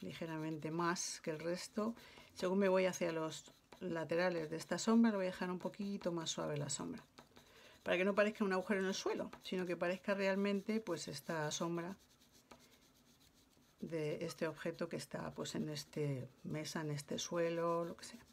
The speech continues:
Eh, este dibujo así ya podría funcionar. Si queremos trabajarlo un poquito más, podríamos en-, podríamos desde trabajar con, con los dedos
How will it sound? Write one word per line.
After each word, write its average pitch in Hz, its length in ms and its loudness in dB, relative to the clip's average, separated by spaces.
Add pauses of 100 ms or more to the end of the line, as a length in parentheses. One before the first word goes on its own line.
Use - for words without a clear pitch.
(1400)
Eh, 226 160 6
este 240 180 4
dibujo 277 240 4
así 262 280 2
ya 208 180 4
podría 202 260 4
funcionar. 165 480 -4 (920)
Si - 200 0
queremos 214 320 8
trabajarlo 202 400 4
un 185 60 2
poquito 185 320 4
más, 285 320 2 (1160)
podríamos 170 520 2
en-, 170 200 0 (260)
podríamos 170 560 0
desde 156 420 2 (640)
trabajar 180 460 4
con, 269 260 4
con 226 220 6
los 190 220 4
dedos 214 440 6